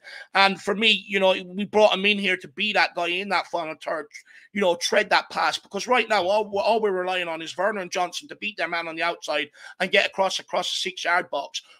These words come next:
We talk about variety in attack. That's where Maddison needs to come to the fore. He has that ability to play the balls from different angles, slide them in between the centre-back and the full-back and stuff like that.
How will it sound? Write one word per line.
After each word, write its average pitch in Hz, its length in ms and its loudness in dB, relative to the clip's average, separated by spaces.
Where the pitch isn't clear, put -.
We 208 120 -4
talk 214 260 4
about 190 280 2
variety 180 520 0
in 160 80 -8
attack. 160 380 0
That's - 220 -4
where 202 100 2
Maddison 180 540 -2
needs 180 220 -8
to - 120 -20
come 180 200 -8
to 160 100 -12
the 156 80 -8
fore. 180 380 -2
He 214 100 0
has 202 240 4
that 180 200 0
ability 196 360 -4
to - 100 -20
play 196 260 -2
the 190 60 -2
balls 190 280 -2
from 160 120 -12
different 175 340 -8
angles, 175 420 -4
slide 196 280 -2
them 180 140 -8
in 185 120 -4
between 190 340 -12
the 175 60 -10
centre-back 170 520 -2
and 190 200 4
the 180 40 -4
full-back 180 500 0
and 170 100 -10
stuff - 300 -4
like 165 220 0
that. 180 260 4